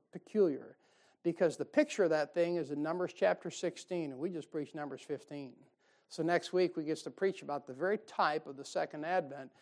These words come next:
You know what that is? That's Korah, Dathan, and Abiram. The earth swallows them up, and they go down right into the pit.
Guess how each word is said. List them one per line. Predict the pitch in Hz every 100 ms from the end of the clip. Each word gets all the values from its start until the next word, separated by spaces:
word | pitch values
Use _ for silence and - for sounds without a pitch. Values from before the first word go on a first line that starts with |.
| _ _
You | 156
know | 170
what | 165
that | 175 165 170
is? | 202 269 - - _
That's | 165 160
Korah, | - - 196 190 214 247
Dathan, | 160 175 180 180 185
and | 190
Abiram. | 170 185 156 139 123 - - _ _ _ _ _ _ _ _ _ _ _ _
The | -
earth | 170 175
swallows | - 185 180 175
them | 170 175
up, | 220 - - _ _ _ - 147
and | 156 156
they | 160
go | 170 165
down | 170 170 160
right | 151 185
into | 196 196
the | 208
pit. | - 196 131